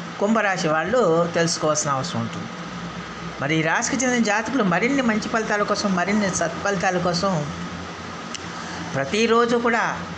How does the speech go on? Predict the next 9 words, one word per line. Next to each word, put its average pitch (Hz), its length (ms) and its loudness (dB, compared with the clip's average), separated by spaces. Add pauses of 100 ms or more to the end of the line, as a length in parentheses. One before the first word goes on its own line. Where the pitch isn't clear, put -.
(600)
శని 202 200 4
జపం 233 400 4
చేయండి, 214 500 2
గురు 165 220 4
జపం 214 400 2 (100)
చేయండి, 196 440 2 (580)
హనుమాన్ 262 520 2
చాలీసా 220 600 2 (200)
తప్పకుండా 220 800 2